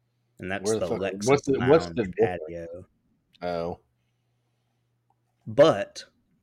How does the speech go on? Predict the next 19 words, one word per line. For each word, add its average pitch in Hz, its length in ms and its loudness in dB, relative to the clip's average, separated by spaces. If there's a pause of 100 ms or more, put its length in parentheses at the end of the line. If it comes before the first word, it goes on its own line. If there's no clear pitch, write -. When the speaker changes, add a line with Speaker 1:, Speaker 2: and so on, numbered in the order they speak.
(200)
Speaker 1:
the 110 200 2
home 160 480 2
plate 156 480 2
reserved 113 680 0
seating, 92 640 -8 (2000)
hundred 180 460 4
and 147 140 0
ninety 151 420 0
bucks. - 920 -4 (540)
Speaker 2:
You 156 120 4
can 165 80 6
be 139 120 8
the 123 120 4
Kentucky 143 480 2
Whistler, 143 440 0
Teddy. 120 400 0 (1700)
Speaker 1:
Ooh, 107 640 -6
I 107 100 -6
should. 101 760 -8